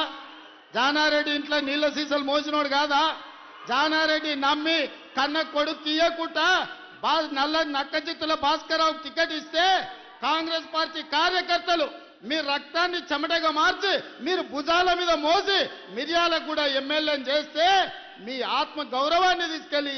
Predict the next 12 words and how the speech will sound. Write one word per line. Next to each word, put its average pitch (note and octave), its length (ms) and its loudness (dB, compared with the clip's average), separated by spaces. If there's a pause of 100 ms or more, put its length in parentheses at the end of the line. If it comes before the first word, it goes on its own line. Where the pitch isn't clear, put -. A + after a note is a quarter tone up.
ఎర్రవల్లి C4+ 520 -2
ఫామ్ C4+ 300 2
హౌస్లో F#4+ 340 2 (400)
కేసీఆర్ B3 640 -4
కాళ్ళకాడ A#3+ 480 -4 (180)
తాకట్టు C#4+ 420 -2
పెట్టినోడు D#4 600 2 (380)
ఇవాళ A3+ 320 -4
మళ్ళా G3+ 340 -4
మీ A3 180 -6
దగ్గరకు G3+ 500 -8
వస్తున్నాడు. A3 480 -8